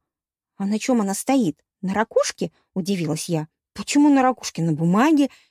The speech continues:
ещё больше удивилась она. «На бумаге?» развеселилась я.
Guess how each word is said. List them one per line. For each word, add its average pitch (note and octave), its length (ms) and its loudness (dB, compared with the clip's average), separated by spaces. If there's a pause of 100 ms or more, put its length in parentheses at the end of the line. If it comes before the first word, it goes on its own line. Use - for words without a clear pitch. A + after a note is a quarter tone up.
(100)
ещё E3+ 220 -6
больше E3+ 300 -2
удивилась D#3+ 520 -2
она. D3 180 -4 (380)
«На D#3+ 260 2
бумаге?» F#3+ 720 0 (240)
развеселилась F#3 800 -2
я. D3+ 260 -2